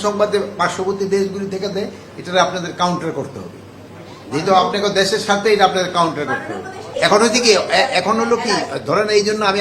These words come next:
আজকে একদের বলছি যে এখন কিন্তু পূজা তো শুরু হয় নাই, পাঁচ দিন তো এটা মানে প্রিপারেশনের সময় কিন্তু এটা, এই জন্য আমি এখন ইনস্ট্রাকশন দিচ্ছি যে প্রিপারেশনের সময় তো এটা খেয়াল রাখা। আর ওই পাঁচ দিনের জন্য যে আমাদের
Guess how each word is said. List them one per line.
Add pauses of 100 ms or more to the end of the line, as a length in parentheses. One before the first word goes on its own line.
আজকে (100)
একদের (100)
বলছি (480)
যে (520)
এখন (100)
কিন্তু (500)
পূজা
তো (100)
শুরু
হয়
নাই, (100)
পাঁচ
দিন
তো
এটা (420)
মানে (360)
প্রিপারেশনের
সময়
কিন্তু
এটা,
এই
জন্য
আমি
এখন (280)
ইনস্ট্রাকশন
দিচ্ছি
যে (120)
প্রিপারেশনের
সময়
তো
এটা
খেয়াল (100)
রাখা। (440)
আর (100)
ওই (240)
পাঁচ (120)
দিনের
জন্য (120)
যে (100)
আমাদের